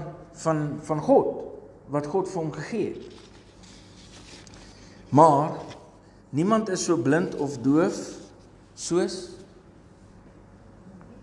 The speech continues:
hulle wat nie wil sien of hulle wat nie wil hoor nie, né?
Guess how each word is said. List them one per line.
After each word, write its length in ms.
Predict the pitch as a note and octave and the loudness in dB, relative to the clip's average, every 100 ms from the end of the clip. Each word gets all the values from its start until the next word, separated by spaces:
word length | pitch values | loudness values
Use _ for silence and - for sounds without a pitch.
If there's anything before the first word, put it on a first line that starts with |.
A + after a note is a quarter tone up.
| - E3+ E3 - - - - - - - - - | -20 -20 -20 -20 -20 -18 -20 -20 -20 -18 -10 0
hulle 180 | C#3 D#3 | 2 4
wat 200 | D#3 D#3 | 2 0
nie 100 | D#3 | 0
wil 120 | C#3+ | 0
sien 340 | - F3+ G#3+ A3 - - - - - - | 0 -2 -4 -6 -12 -18 -20 -20 -20 -8
of 120 | C#3 C#3 | -2 2
hulle 160 | C#3+ D3 | 2 2
wat 100 | D3+ | 0
nie 120 | D3+ | -2
wil 180 | D#3 D#3 | 0 2
hoor 240 | F3+ C#3+ | 2 2
nie, 160 | A2 G#2+ | -2 -4
né? 140 | B2+ | -6